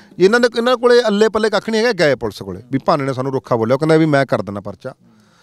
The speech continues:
ਪੁਲਿਸ, ਇੱਕ ਅਫਸਰ ਕਹਿੰਦਾ ਮੈਂ ਪਰਚਾ ਕਰ ਦਿੰਦਾ, ਕਹਿੰਦਾ ਪਰਚਾ ਕਰੂੰਗਾ ਵੀ ਲੋਕ ਵੀ ਕਹਿੰਦਾ ਹੋ ਸਕਦਾ ਪਿੱਛੇ ਹੋਣ।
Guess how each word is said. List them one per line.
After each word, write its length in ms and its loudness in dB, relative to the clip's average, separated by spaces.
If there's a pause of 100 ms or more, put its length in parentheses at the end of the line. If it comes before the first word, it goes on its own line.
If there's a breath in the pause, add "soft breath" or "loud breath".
(280 soft breath)
ਪੁਲਿਸ, 220 0 (320)
ਇੱਕ 180 -2 (420)
ਅਫਸਰ 220 -2
ਕਹਿੰਦਾ 220 -2
ਮੈਂ 120 -4
ਪਰਚਾ 300 -2
ਕਰ 160 -4
ਦਿੰਦਾ, 220 -8 (400 loud breath)
ਕਹਿੰਦਾ 160 2
ਪਰਚਾ 340 0
ਕਰੂੰਗਾ 540 2
ਵੀ 120 0
ਲੋਕ 400 -2
ਵੀ 100 -2
ਕਹਿੰਦਾ 180 2
ਹੋ 120 -2
ਸਕਦਾ 240 -2
ਪਿੱਛੇ 300 -4
ਹੋਣ। 220 0